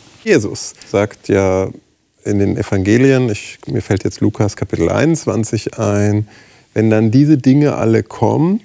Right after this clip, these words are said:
kommen, so, er beschreibt dann so viele Dinge, auch in Matthäus vierundzwanzig, was so am Ende der Zeit alles passieren wird,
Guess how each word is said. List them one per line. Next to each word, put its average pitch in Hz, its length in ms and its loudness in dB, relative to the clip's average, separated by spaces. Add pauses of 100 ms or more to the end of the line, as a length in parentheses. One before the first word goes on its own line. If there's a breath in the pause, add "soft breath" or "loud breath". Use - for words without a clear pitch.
(240)
kommen, 180 460 -2
so, 147 260 2
er 101 80 -2
beschreibt 110 480 -2
dann 120 120 2
so 117 100 0
viele 139 560 2
Dinge, 127 680 4
auch 101 160 -4
in 117 80 0
Matthäus 117 400 0
vierundzwanzig, 120 800 2
was 117 160 -4
so - 100 -2
am 110 120 -2
Ende 139 280 2
der 117 140 2
Zeit 113 280 -2
alles 107 240 -4
passieren 143 600 0
wird, 175 300 0